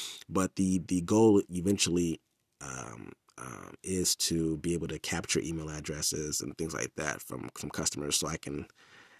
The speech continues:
actually start, um, uh, having a business that's, you know, um, that is,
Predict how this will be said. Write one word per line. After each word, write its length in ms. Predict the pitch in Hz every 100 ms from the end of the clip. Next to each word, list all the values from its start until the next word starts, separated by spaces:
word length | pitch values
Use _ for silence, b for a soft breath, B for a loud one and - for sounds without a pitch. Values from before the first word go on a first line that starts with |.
| b b
actually 460 | 95 90 - 78 76
start, 400 | - 78 76 - - _ -
um, 560 | 73 65 55 50 50 50 _ _ -
uh, 380 | - 55 50 50 - -
having 360 | - 104 90 80
a 40 |
business 600 | 69 95 92 78 78 - - b b b b b b _
that's, 680 | 80 76 - - - - - -
you 100 | 73
know, 160 | 50 - _
um, 560 | - 64 55 50 50 50 - _ _ _ _ _ _ _ _ _ - - -
that 220 | 85 87 -
is, 720 | 90 87 85 85 82 - -